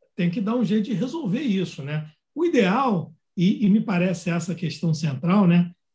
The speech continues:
o, o direito ambiental não é o inimigo do direito de propriedade, não é o inimigo da atividade produtiva. Pelo contrário, eles andam juntos, né? A, a Constituição fala no artigo dois dois cinco que o meio ambiente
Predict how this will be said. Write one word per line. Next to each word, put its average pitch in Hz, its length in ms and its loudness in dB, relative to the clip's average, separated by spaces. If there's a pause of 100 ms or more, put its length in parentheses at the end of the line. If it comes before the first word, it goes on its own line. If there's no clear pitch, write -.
o, 190 360 2
o 202 40 6
direito 202 440 4
ambiental 185 480 2
não 226 120 0
é 247 40 0
o 277 80 -2
inimigo 208 500 2
do 190 80 -4
direito 175 280 -2
de - 60 -16
propriedade, 170 480 -2
não 226 160 2
é 226 80 -4
o 233 120 -2
inimigo 220 600 2
da 190 100 -6
atividade 180 460 -8
produtiva. 190 720 0 (300)
Pelo 180 160 0
contrário, 180 380 2
eles 170 160 0
andam 214 320 2
juntos, 165 500 0
né? 156 260 -8 (220)
A, 165 280 -8
a - 20 -16
Constituição 185 500 -2
fala 190 240 -2
no 185 100 0
artigo 165 280 -2
dois 165 160 2
dois 160 180 2
cinco - 320 -2
que 214 300 0
o 175 80 4
meio 185 160 4
ambiente 180 380 2